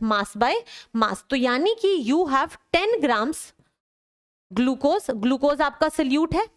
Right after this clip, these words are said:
ठीक है, in हंड्रेड ग्राम सॉल्यूशन,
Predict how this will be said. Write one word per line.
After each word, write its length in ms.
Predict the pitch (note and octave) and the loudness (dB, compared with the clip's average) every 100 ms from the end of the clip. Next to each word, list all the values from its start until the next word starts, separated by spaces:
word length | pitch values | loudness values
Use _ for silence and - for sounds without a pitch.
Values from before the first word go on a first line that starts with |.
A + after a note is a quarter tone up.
| _ _ _ | _ _ _
ठीक 140 | E4 E4 | -4 -2
है, 80 | G4 - - - - | -4 -6 -18 -6 0
in 140 | G4 A4 - _ - | 0 0 -4 _ -2
हंड्रेड 380 | B3+ C4 F#4 D4+ | 0 2 0 0
ग्राम 240 | D4+ E4+ A#4+ - _ _ _ _ _ _ _ _ _ _ _ _ - | 0 0 -4 -12 _ _ _ _ _ _ _ _ _ _ _ _ -2
सॉल्यूशन, 500 | D#4 D#4 E4+ G#4+ A#4 | 2 2 2 0 -2